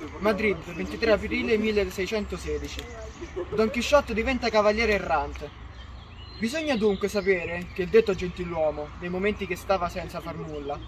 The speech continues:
che erano più dell'anno, si dedicava a leggere libri di cavalleria con tanta passione, con tanto gusto,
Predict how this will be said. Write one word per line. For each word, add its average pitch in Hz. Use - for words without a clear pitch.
che -
erano 165
più 185
dell'anno, 156
si -
dedicava 220
a 214
leggere 220
libri 226
di 196
cavalleria 180
con 185
tanta 220
passione, 185
con 190
tanto 175
gusto, 156